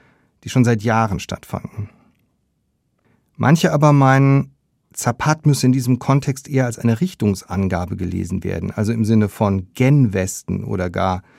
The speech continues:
gegen den Westen. In Deutschland ist die Verwendung des Z-Zeichens mittlerweile als Verharmlosung von Straftaten verboten. In anderen Ländern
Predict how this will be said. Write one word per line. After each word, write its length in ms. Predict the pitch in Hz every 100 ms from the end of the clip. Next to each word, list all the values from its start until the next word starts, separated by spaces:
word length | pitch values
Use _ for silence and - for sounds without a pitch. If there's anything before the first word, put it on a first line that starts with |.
| _ _ _
gegen 440 | 117 139 131 82 _ _
den 140 | 92 82
Westen. 460 | 87 - - 80 - _ _ _ _ _ _ _ _ _ _ _ _ _ _ _ _ _
In 140 | - 127
Deutschland 460 | 131 170 - 180 -
ist 140 | -
die 60 | 143
Verwendung 460 | 131 120 143 151
des 240 | 127 - -
Z-Zeichens 760 | 147 139 - 139 135 135 123
mittlerweile 560 | 131 127 117 113 117 113
als 160 | 107
Verharmlosung 800 | - 110 - 117 131 127 123 117
von 160 | 110 117
Straftaten 720 | - - 107 - 117 110 120
verboten. 680 | - 117 143 117 - 87 - _ _ _ _ _ -
In 120 | 110
anderen 420 | 98 107 117 113
Ländern 480 | 113 113 120 117